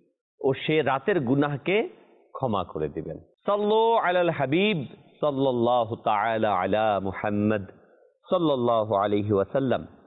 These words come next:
সালাতাও ওয়া সালামান আলাইকা ইয়া সাইয়্যিদি ইয়া রাসূলুল্লাহ সাল্লাল্লাহু আলাইহি ওয়াসাল্লাম। প্রিয়, প্রিয়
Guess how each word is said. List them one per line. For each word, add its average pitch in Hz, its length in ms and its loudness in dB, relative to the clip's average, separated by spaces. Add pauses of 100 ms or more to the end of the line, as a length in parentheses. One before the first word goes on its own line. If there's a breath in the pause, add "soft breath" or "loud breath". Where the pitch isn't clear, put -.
(400)
সালাতাও 165 600 0
ওয়া 143 180 2
সালামান 143 600 2
আলাইকা 135 480 0
ইয়া 120 260 2 (120)
সাইয়্যিদি 123 420 0
ইয়া 110 180 4
রাসূলুল্লাহ 104 760 2 (440)
সাল্লাল্লাহু 101 600 0
আলাইহি 87 260 2
ওয়াসাল্লাম। 82 480 0 (400)
প্রিয়, 139 180 2
প্রিয় 131 240 0